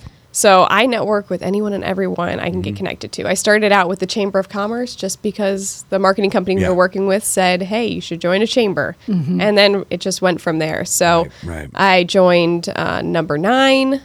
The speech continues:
Speaker 1: um, which is more local to the Saint Louis area. I'm
Speaker 2: Mm-hmm.
Speaker 1: currently in the process of joining a, being I, a B N I group. Um,
Speaker 2: Right.
Speaker 1: but any other groups that I invited to, you know, whether it's just a one-time networking event.
Speaker 2: Yeah.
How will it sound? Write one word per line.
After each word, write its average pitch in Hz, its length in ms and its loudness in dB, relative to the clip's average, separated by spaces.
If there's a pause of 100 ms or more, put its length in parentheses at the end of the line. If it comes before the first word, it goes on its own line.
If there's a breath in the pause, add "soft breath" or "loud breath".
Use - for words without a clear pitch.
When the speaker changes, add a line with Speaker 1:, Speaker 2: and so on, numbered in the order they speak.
(140)
Speaker 1:
um, 180 240 2
which 175 160 -2
is 175 120 -6
more 165 200 -2
local 180 320 -2
to 185 120 -10
the 165 60 -4
Saint 170 220 -6
Louis - 200 -8
area. 208 400 -2
I'm 190 220 -2
Speaker 2:
Mm-hmm. 196 100 -2
Speaker 1:
currently 185 260 0
in 175 40 0
the 170 60 -4
process 180 480 -2
of 170 100 -6
joining 165 380 -6
a, 165 80 -8
being 175 320 -4 (100)
I, 185 160 -2 (100)
a 180 120 -2
B 226 360 -2
N 190 280 -4
I 208 220 -6
group. 190 440 -4 (480 loud breath)
Um, 170 400 4
Speaker 2:
Right. 170 80 -4
Speaker 1:
but 180 260 2
any 240 200 2
other 220 180 2
groups 196 380 -2
that 185 180 0
I 170 120 -2
invited 180 540 -2
to, 185 460 -2 (100)
you 185 120 -4
know, 165 100 0
whether 170 160 0
it's 175 100 -4
just 185 160 -6
a 196 60 0
one-time 190 340 -2
networking 190 460 -2
event. 175 400 -4
Speaker 2:
Yeah. 190 160 -8